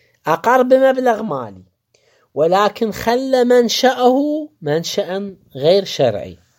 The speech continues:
منشأه منشأ ليس بشرعي،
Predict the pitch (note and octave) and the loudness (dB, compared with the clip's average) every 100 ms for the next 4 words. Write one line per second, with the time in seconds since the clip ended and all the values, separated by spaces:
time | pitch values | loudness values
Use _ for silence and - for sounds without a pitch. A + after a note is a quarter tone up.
0 | _ _ _ - _ _ _ _ _ A2 | _ _ _ -20 _ _ _ _ _ -4
1 | A#2+ A#2+ F3 F3+ E3+ E3+ F3+ - F#3+ D#3 | -2 -2 -2 0 0 -2 -6 -2 -2 0
2 | F#3+ G3+ G3+ D#3+ A#2+ A2+ G2 - | -2 -2 -6 -6 -8 -10 -12 -16